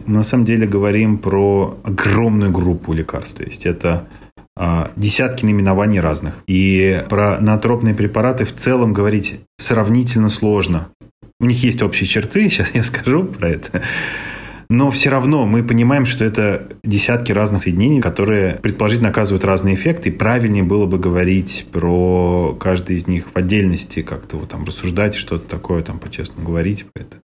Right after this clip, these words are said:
Вот. Но, но если говорить в целом про роль лекарственных препаратов, вот этих наотропных, вот я бы вернулся к тому, о чём мы с вами говорили, вот эта вот та самая тема с экспериментами.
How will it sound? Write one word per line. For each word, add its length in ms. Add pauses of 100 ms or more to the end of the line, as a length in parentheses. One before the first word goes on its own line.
(100)
Вот. 260
Но, 580 (540)
но 380
если 640
говорить 580
в 80
целом 540 (120)
про 200
роль 440
лекарственных 520
препаратов, 560 (100)
вот 160
этих 220
наотропных, 560 (320)
вот 260 (240)
я 280
бы 360 (220)
вернулся 480
к 40
тому, 220
о 60
чём 180
мы 60
с 60
вами 140
говорили, 260
вот 140
эта 160
вот 280
та 100
самая 320
тема 320
с 100
экспериментами. 920